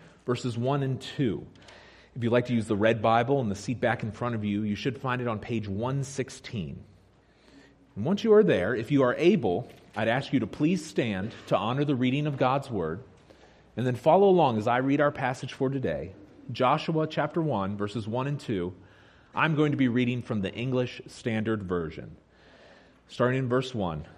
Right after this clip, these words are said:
this is what God's word says. After the death of Moses, the servant of the Lord, the Lord said to Joshua, the son of Nun, Moses' assistant, "Moses, my servant, is dead. Now therefore,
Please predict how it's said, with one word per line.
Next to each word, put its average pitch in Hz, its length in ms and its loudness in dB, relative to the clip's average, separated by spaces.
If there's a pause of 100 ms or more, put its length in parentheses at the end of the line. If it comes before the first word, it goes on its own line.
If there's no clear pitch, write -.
(160)
this - 100 -20
is - 40 -16
what 92 180 -2
God's 90 260 -2
word 85 200 -4
says. - 420 -12 (1500)
After 135 300 0
the 139 120 0
death 131 340 2
of 156 140 0
Moses, 113 640 0
the 107 120 -10
servant 131 440 0
of 135 160 -4
the 139 80 0
Lord, 87 400 -4 (480)
the - 100 -2
Lord 143 320 2
said 151 400 0
to 160 100 -4
Joshua, 135 720 -2 (160)
the 95 80 -6
son 127 240 -4
of 147 100 -2
Nun, 107 460 -2
Moses' 135 560 -2
assistant, 120 720 -6 (760)
"Moses, 151 640 0
my 135 200 -2
servant, 82 600 -4 (120)
is 95 220 -4
dead. - 360 -10 (960)
Now 104 160 -4
therefore, 95 720 -2